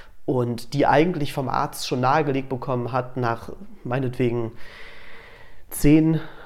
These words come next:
Terminen, ähm, bei mir jetzt in dem Fall als Physio-, beim Physiotherapeuten, ähm, zu haben, zu sagen, „Okay, ich brauch diese Operation gar nicht mehr oder vielleicht erst in ein, zwei Jahren.“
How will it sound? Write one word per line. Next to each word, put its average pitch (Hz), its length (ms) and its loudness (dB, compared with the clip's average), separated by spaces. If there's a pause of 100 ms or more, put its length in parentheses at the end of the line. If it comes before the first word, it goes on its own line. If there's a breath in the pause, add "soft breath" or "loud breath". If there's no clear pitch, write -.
(260 loud breath)
Terminen, 170 760 4
ähm, 113 540 0 (480)
bei 127 100 2
mir 143 260 2
jetzt 143 300 0
in 131 260 -2
dem 143 180 0
Fall 131 220 2
als 127 140 -2
Physio-, 143 200 -4
beim 127 120 -4
Physiotherapeuten, 131 1080 -2
ähm, 110 260 -6
zu 113 220 -6
haben, 131 180 -2
zu 131 60 -6
sagen, 135 140 0
„Okay, - 260 0
ich - 240 -2
brauch - 220 0
diese 196 220 2
Operation 113 540 -4
gar 101 200 -4
nicht 104 180 -8
mehr 104 220 -4
oder 123 160 0
vielleicht 156 380 0
erst 156 220 0
in 151 120 -8
ein, 151 200 -4
zwei 139 220 -4
Jahren.“ 131 340 -2